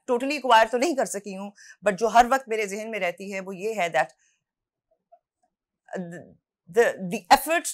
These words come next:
to be not biased। हम कहते हैं कि हम जज नहीं करते, लेकिन हम हर वक्त जज कर रहे होते हैं consciously, unconsciously, and somewhere in whatever given situation, uh, while handling it to s-,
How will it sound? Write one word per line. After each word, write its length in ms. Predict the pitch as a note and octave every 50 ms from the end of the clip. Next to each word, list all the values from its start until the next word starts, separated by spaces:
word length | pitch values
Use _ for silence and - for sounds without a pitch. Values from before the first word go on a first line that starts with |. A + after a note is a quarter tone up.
| - -
to 400 | C#4 C#4 C#4 C#4 C#4+ B3+ - G#3+ G3 G3 - _ _ _ _ _ _ _ _ _ _ _ _ _ _ _ _ - E3+ F3
be 400 | A3+ A3+ G#3+ A3+ A3+ A3+ A#3 A3+ - - _ _ _ _ _ _ F3 - _ _ _ _ _ _ _ - F#3 G3+
not 100 | G#3 G#3 F3+ D#3 C3 C3 C#3 -
biased। 500 | G3 F#3 F#3 G#3 C4 F4 - - - - _ _ _ _ _ _ _ _ _ _ -
हम 140 | G#3 G#3+ A3
कहते 260 | G#3+ C4 A#3+ A#3+ -
हैं 100 | D4+ C#4+
कि 60 | C#4
हम 80 | C#4 A#3+
जज 240 | G3 G#3+ G#3 G3+ G#3
नहीं 100 | A#3+ A#3
करते, 240 | A3+ G#3+ G3+ B3 B3
लेकिन 220 | A#3+ A#3 A#3+ A#3
हम 200 | A#3 A#3 A3 A#3
हर 120 | A3 G3+
वक्त 140 | G3 G#3 F3+
जज 200 | E3+ F#3 F3+ F3+
कर 160 | - G3+ F3
रहे 80 | E3 F3+
होते 160 | E3+ E3 F3+
हैं 80 | E3+ E3
consciously, 400 | F3 - D#3+ F3 E3+ F3 F3+ D#3+
unconsciously, 460 | D3 E3 D#3 - D#3+ D#3 D#3+ F#3+ G3
and 120 | F3+ F3+ F3+ _ - - - - _ _ _ _ _ _ _ _ _ _ - - - - - - - - - -
somewhere 480 | D4+ D4+ D#4 C#4+ D4 D4+ D4+ D4+ D4 C#4
in 80 | C4 A3
whatever 460 | A#3 B3 C4 C4+ D4+ D#4 D4+ D4 A3 G3
given 180 | B3+ A#3+ C4+ C4+ C4 C4
situation, 480 | G3+ - A3+ G#3+ G#3+ A3 G#3+ - F#3 F3 F3+ F3+ _ _ _ _ _ _ _ _ - - -
uh, 120 | - D#3+
while 220 | F#3 A3+ B3 B3+ C4
handling 300 | A#3+ A#3+ B3 B3+ C#4 C#4+
it 140 | C#4+ C#4 -
to 60 | C#4+
s-, 200 | C4 - -